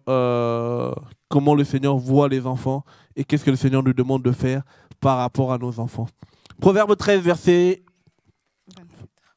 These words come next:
Speaker 1: vingt-quatre.
Speaker 2: Celui qui épargne sa verge est son fils, mais celui qui l'aime se hâte de le châtier. Le juste mangera jusqu'à être rassasié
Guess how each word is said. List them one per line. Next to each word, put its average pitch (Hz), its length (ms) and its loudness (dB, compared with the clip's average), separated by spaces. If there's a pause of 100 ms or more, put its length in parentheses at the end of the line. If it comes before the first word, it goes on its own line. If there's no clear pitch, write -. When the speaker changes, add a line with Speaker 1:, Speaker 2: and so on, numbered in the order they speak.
(280)
Speaker 1:
vingt-quatre. 147 520 0 (840)
Speaker 2:
Celui 240 300 -14
qui 262 160 -16
épargne 240 480 -12
sa 202 240 -14
verge 208 500 -14
est 220 120 -14
son 202 200 -18
fils, - 460 -20 (360)
mais 190 120 -16
celui 220 280 -14
qui - 140 -18
l'aime 214 380 -12 (140)
se - 260 -20
hâte 202 180 -14
de 196 60 -12
le 185 120 -12
châtier. 160 560 -20 (640)
Le 196 160 -10
juste 233 420 -12
mangera 214 480 -12
jusqu'à 214 320 -16
être 196 260 -14
rassasié 180 680 -16